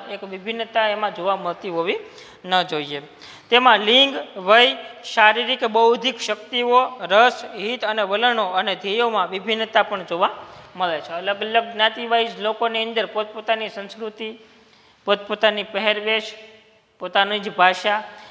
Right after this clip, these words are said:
આ તમામની અંદર પણ આપણને વિભિન્નતા તો જોવામાં મળે છે, પરંતુ રસ, વલણો અને શારીરિક બૌદ્ધિક ક્ષમતાની અંદર પણ વિભિન્નતા જોવા મળે છે. સમાજનો ઉદ્ભવ અને સંચાલન સામ્ય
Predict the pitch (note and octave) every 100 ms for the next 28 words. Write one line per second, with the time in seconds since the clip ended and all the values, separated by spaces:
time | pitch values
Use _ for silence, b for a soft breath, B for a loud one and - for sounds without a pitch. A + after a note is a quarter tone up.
0 | B G3+ F#3 - G3+ A#3 A#3 A#3 A3+ A#3
1 | A3 A3 G#3 G3+ A3+ G#3+ D#3 - - F3
2 | E3 F3 F3+ G#3+ A3+ A#3 A#3+ A#3 G3+ A3
3 | A#3 A3+ A3 A3 B3 B3 G#3 F#3+ A3 B3
4 | G#3+ F3 - B B - F3 G3+ B3 B3
5 | F#3+ F3+ G#3+ A#3 B3 A#3 A3 F3 - F#3+
6 | G#3 A#3 B3 A#3+ F#3 G3 G#3+ G3 A#3 -
7 | - G3+ G#3 A#3 A#3 A3+ A3+ A3+ - A#3+
8 | G#3+ - - B B - G3 F3+ A3+ A3
9 | A3 G#3 G#3 G3+ A#4 - - - - F#3+
10 | F3+ D3+ - C#3+ - B B - A#3 A#3
11 | C4 B3+ B3+ C4 A#3+ G#3+ G3 B3 C4 C4+
12 | G#3 G#3+ G#3+ A3 A3+ C4+ C4 A3+ A3 A3+
13 | B3 A#3 F#3